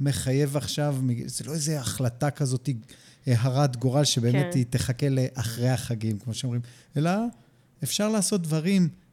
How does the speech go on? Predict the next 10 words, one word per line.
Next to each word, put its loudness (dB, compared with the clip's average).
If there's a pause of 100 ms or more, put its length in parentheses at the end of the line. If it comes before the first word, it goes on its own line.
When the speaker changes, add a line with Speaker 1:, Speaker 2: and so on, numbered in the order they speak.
Speaker 1:
קטנים, 2
בינוניים, 2 (140)
בזמן 2
הזה. 0 (200)
Speaker 2:
החלטה -2 (180)
ממוקדת, -4
מוגבלת -2
בזמן. -4 (180)
Speaker 1:
כן, 2 (100)
בדיוק. -2